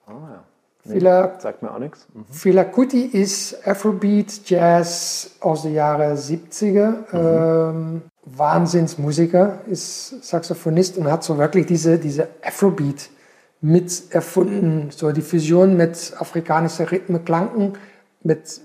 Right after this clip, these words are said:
Speaker 2: mit Funk und Jazz.
Speaker 1: Mhm.
Speaker 2: Ähm, und ja, es gibt viele Platten von ihm, äh, schwer zu finden, manchmal findest du schon mal eine,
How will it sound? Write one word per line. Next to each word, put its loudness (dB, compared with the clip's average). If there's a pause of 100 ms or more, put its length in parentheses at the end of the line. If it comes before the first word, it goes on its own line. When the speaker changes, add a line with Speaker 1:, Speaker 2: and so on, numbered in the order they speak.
Speaker 2:
mit -10
Funk 2
und 2
Jazz. -8 (140)
Speaker 1:
Mhm. -10 (560)
Speaker 2:
Ähm, 4 (340)
und -2 (600)
ja, 4
es -20 (100)
gibt -8
viele 0
Platten -2
von -6
ihm, -2 (560)
äh, 2
schwer 2
zu -2
finden, 0
manchmal 0
findest -4
du -6
schon -2
mal 0
eine, -2